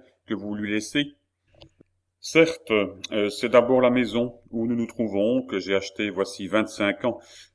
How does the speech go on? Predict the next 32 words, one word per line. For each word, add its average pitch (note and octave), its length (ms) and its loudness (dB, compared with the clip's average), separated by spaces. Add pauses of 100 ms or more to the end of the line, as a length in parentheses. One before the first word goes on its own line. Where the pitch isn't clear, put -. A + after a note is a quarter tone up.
(120)
par A2+ 180 6
le A2 120 2
ministère A2+ 680 0
de G#2+ 80 -2
votre G#2 340 -2
défunt G#2+ 420 -2
prédécesseur, A2 760 -2
Guillaume G#2+ 320 0
Ramet. G2+ 380 0 (440)
Maison F#2 300 -4
d'ailleurs F#2 360 0
où F2 60 -10
je E2+ 100 -8
suis C3+ 260 -6
né, C3 220 0
en F#2+ 140 -6
des F#2 140 -8
temps G2+ 240 -6
plus G2 180 -10
reculés F#2 480 -6
encore. F#2 560 -6 (380)
C'est B2+ 300 0
aussi A2+ 680 -6
tout A2+ 100 -8
ce - 160 -10
dont G#2 300 -4
je F#2 100 -8
n'ai F#2+ 160 -4
pas F#2 180 2
fait F#2+ 380 -4 (140)
les G2+ 260 0
particuliers, F2+ 840 -4